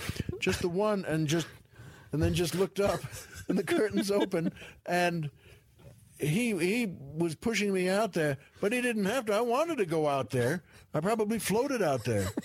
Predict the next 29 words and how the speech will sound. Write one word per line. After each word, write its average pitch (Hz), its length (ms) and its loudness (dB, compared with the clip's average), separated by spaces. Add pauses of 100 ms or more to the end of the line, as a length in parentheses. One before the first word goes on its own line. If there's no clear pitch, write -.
(220)
<laughs> 640 360 -6
and 175 360 0 (840)
I 185 140 -2
did 196 260 -2
it, 165 100 -4
said 180 320 2
the 175 80 2
set. 202 320 2
It - 80 -16
was 131 140 -8
a 131 40 -8
great 170 320 0
set. 180 200 2
I 156 60 4
was 143 140 0
very 180 260 2
happy. 170 460 0 (420)
I - 40 -4
got 156 160 -2
the 151 60 -4
big 170 180 2
okay, 175 560 0 (1000)
and 143 480 0
thanks. 170 280 0
And 180 100 0
I 175 60 2
walked, 170 440 0 (120)
walked 170 400 -2
off 175 340 0